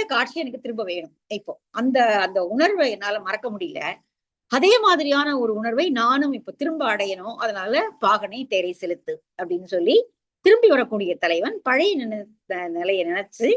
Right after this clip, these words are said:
பழைய காட்சியோடு நினைத்து தேர்ப்பாகனிடம் வண்டியை வேகமாக செலுத்துவதாக சொல்கிறார். அதுதான் இந்த பாடல். "வினைமுற்றி மீள்வான் தேர்ப்பாகற்கு கூறியது." அழகான பாட்டு இல்லையா? பாட்டை மட்டும் படிச்சிருவோம்.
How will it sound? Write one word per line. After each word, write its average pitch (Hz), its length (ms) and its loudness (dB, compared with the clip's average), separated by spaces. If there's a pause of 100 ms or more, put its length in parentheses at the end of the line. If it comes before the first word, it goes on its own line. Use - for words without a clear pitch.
(220)
பழைய 208 300 2
காட்சியோடு 226 640 -2
நினைத்து 175 400 -6 (500)
தேர்ப்பாகனிடம் 233 680 2 (180)
வண்டியை 196 400 -2
வேகமாக 202 540 0
செலுத்துவதாக 170 720 -2 (320)
சொல்கிறார். 147 640 -2
அதுதான் 190 360 2
இந்த 170 180 -2 (320)
பாடல். 175 340 4
"வினைமுற்றி 277 640 2 (420)
மீள்வான் 214 560 0 (160)
தேர்ப்பாகற்கு 226 800 -4 (400)
கூறியது." - 380 -6 (120)
அழகான 196 360 2
பாட்டு 151 280 -8
இல்லையா? 226 220 2 (1040)
பாட்டை 202 240 2
மட்டும் 175 200 -6
படிச்சிருவோம். 190 520 -2